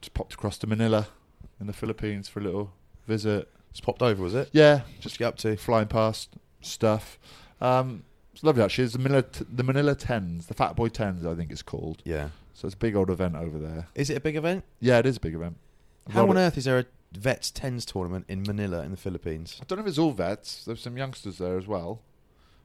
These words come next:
Speaker 1: But I think it's just a big rugby tournament, like a social tournament. Like, it's one that's on the calendar for a lot of players.
Speaker 2: And you've got to
Speaker 1: Um,
Speaker 2: be a vet to go?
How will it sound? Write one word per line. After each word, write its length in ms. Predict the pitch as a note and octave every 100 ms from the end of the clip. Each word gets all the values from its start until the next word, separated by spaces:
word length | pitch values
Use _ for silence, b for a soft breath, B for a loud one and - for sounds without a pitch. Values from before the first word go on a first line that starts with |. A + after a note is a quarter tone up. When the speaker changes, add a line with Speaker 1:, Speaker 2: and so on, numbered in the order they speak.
| _
Speaker 1:
But 140 | A2
I 20 | G#2+
think 160 | E3+
it's 80 | D3+
just 140 | A2
a 40 | -
big 300 | - A2+ G#2
rugby 220 | B2 C3
tournament, 260 | A#2+ F#2 D#2+
like 120 | F#2
a 40 | G#2
social 320 | A#2+ A2 G2+
tournament. 420 | - D#2+ D#2+ -
Like, 160 | F#2 F#2+
it's 160 | -
one 180 | G#2 F#2
that's 160 | F2+ D2+
on 100 | G2
the 80 | E2+
calendar 400 | - G2+ F2+ E2
for 120 | -
a 40 | E2+
lot 140 | E2
of 100 | D#2+
players. 460 | G#2 F2+ E2 F2 - b b b b b b b b -
Speaker 2:
And 80 |
you've 60 | G2+
got 60 | G2
to 20 |
Speaker 1:
Um, 60 |
Speaker 2:
be 80 | A2
a 20 | G#2+
vet 220 | A2 -
to 80 | -
go? 260 | G2 D2+